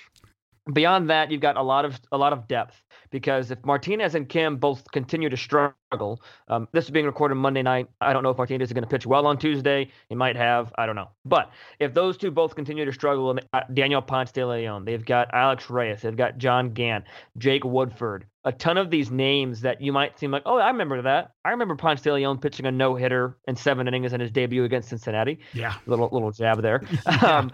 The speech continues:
Speaker 1: but
Speaker 2: No. <laughs>
Speaker 1: regardless, you, you, you've got these, these guys that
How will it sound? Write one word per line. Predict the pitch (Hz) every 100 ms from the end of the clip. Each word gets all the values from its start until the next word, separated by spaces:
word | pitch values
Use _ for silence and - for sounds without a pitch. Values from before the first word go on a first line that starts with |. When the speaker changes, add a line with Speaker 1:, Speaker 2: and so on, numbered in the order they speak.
| - - 151
Speaker 1:
but | 170
Speaker 2:
No. | 120 107
<laughs> |
Speaker 1:
regardless, | 160 160 165 147 - 127
you, | 151 151
you, | 120 156
you've | 156 151 143
got | 151 - 135 -
these, | 147 139 135
these | 139 123
guys | 123 131 135 120 113
that | 120 117